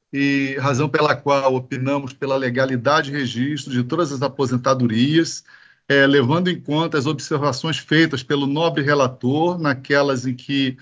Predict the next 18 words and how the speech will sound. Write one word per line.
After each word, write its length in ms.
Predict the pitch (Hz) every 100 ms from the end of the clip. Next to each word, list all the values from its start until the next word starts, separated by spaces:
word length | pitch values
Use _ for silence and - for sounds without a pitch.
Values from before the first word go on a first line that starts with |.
| _ _ _ _ -
estejam 540 | 123 - 151 131 143
ainda 200 | 139 139
passíveis 520 | 135 127 - 151 139
de 60 | 131
alguma 300 | 127 147 131
correção 680 | 160 170 139 127 143 151 156
em 80 | 151
relação 640 | 151 143 131 139 135 131
a, 320 | 127 123 123 - _ -
às 140 | 127
referências, 760 | 143 147 175 160 175 180 170 131
umas 240 | 190 175
já 140 | 165
corrigidas 760 | 165 185 180 139 156 185 196 185
e 60 |
outras 340 | 180 170 175 160
ainda 600 | 160 151 151 151 151 - _ _ _
pendentes, 800 | - 160 123 135 151 151 - -